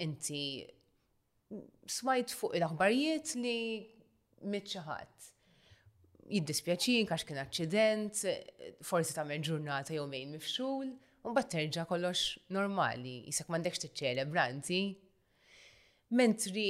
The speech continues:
meta inti qed tidħol iktar fil-profond, u meta inti qed titkellem fuq il-persuni tant viċin tiegħek,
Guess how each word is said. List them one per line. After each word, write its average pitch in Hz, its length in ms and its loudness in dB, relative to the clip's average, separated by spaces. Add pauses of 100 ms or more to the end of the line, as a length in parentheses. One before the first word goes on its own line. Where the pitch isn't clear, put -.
(240)
meta 269 400 4
inti 214 280 2
qed 180 200 2
tidħol 185 300 0
iktar 180 220 2
fil-profond, 165 960 -2 (440)
u 185 80 2
meta 226 200 6
inti 180 240 0
qed 165 140 0
titkellem 160 380 -2
fuq - 200 -4
il-persuni 160 720 0
tant 160 280 2
viċin 160 400 -4
tiegħek, 147 600 0